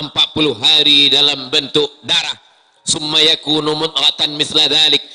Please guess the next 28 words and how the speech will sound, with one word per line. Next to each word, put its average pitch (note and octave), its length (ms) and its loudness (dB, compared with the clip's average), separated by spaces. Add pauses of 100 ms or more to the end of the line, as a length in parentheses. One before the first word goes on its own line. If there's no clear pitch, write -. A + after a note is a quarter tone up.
(140)
Empat A3 400 -4
puluh G3 240 0
hari B3+ 480 2 (320)
dalam C3 480 -2
bentuk C#3 400 -4
daging. A2+ 480 0 (260)
Empat - 320 -4
puluh F#3+ 160 0
hari F3+ 320 4 (240)
air. F3+ 240 2 (240)
Empat G#3 320 -6
puluh G#3+ 160 0
hari F#3+ 400 2
darah. G#3+ 320 -4 (320)
Empat - 240 -4
puluh B3+ 140 -2
hari B3+ 180 2
daging. D3+ 480 2 (400)
Seratus A3+ 560 0
dua F#3+ 240 -2
puluh F#3 160 -2
hari. C3 300 2 (260)
Empat A3 400 -8
bulan. C#3+ 400 0 (960)
Yursalul A2+ 720 0
malaku. G2+ 480 -6 (480)
Dikirim D3 480 0
malaikat. A2+ 480 0